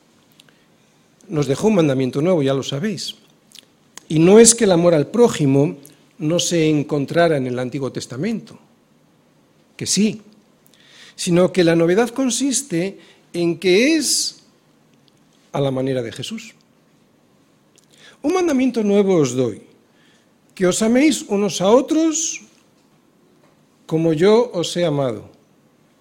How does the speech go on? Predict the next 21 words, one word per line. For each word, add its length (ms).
que 120
también 340
os 100
améis 380
unos 340
a 60
otros". 280
¿Y 80
cómo 240
fue 160
ese 160
amor? 320
Pues 160
sacrificial, 920
abnegado, 840
sin 220
pedir 260
cuentas 400
ni 120
reproches, 960
pagando, 720